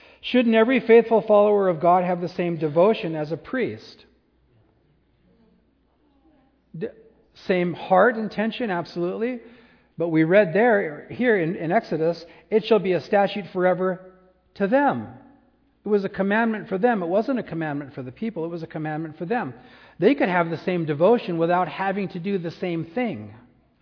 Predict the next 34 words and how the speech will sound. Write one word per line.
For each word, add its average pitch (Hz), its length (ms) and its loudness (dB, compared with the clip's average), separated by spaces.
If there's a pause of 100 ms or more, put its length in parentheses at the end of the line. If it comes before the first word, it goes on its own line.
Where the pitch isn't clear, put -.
(220)
because 165 240 -4
God 170 280 2
didn't 175 240 -4
command 202 420 -4
the 151 40 -4
general 156 340 -4
population 156 720 -6 (240)
to 170 100 -2
do 160 180 0
the 151 100 -4
same 139 300 -8
thing. 131 480 -8 (260)
But 135 120 -6
this 226 200 2
is 269 160 -6
where 196 140 6
we 180 140 2
can 185 160 -6
start - 420 -2 (200)
using 165 320 -2
our, 143 280 0 (200)
our 139 120 -4
so-called 175 420 -2
spiritual 175 460 -2
logic 170 420 0
and 156 100 -6
develop 151 460 -2
things 147 240 -8
that 151 80 -6
are 143 100 -2
not 143 220 -6
biblical 139 460 -6
at 143 60 -4
all. 127 420 -4